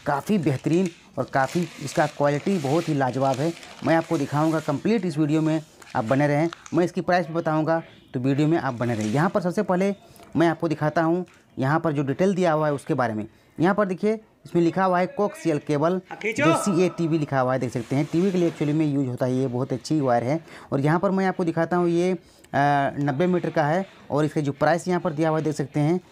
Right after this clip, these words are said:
Speaker 1: वो दिया हुआ है तीन हज़ार सत्तर प्राइस दिया हुआ है, आप देख सकते हैं। लेकिन ये डिस्काउंट करेंगे आप तो बहुत ही कम में आपको मार्केट में मिल जाएगा। पूरा, अ, नब्बे, अ, मीटर का है, आप देख सकते हैं। और इसकी जो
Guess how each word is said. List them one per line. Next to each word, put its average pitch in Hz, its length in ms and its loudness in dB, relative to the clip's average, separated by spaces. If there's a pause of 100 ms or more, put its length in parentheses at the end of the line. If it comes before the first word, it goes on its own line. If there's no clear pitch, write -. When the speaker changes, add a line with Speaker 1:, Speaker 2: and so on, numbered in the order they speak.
(200)
Speaker 1:
वो 147 120 2
दिया 147 240 2
हुआ 147 200 2
है 147 100 0
तीन 196 440 -4
हज़ार 143 340 0
सत्तर 151 360 -4
प्राइस 127 320 -2
दिया 123 220 0
हुआ 120 140 0
है, 120 80 0
आप 110 160 -2
देख 110 120 -4
सकते - 280 -10
हैं। 110 140 -10 (960)
लेकिन 190 420 2 (200)
ये 196 100 2
डिस्काउंट 185 440 0
करेंगे 196 300 0
आप 147 280 2 (440)
तो 175 300 2
बहुत 160 300 0
ही 190 60 0
कम 160 200 0
में 160 120 2
आपको 151 260 -2
मार्केट 139 340 0
में 156 120 2
मिल 131 180 0
जाएगा। 147 380 0 (440)
पूरा, 175 320 2 (380)
अ, 123 100 0
नब्बे, 127 420 0
अ, 131 460 -2 (580)
मीटर 139 260 0
का 139 140 0
है, 175 140 0
आप 120 140 -4
देख 120 180 -4
सकते 135 240 -4
हैं। 180 180 0 (500)
और 131 280 2
इसकी 131 340 -2
जो 190 140 0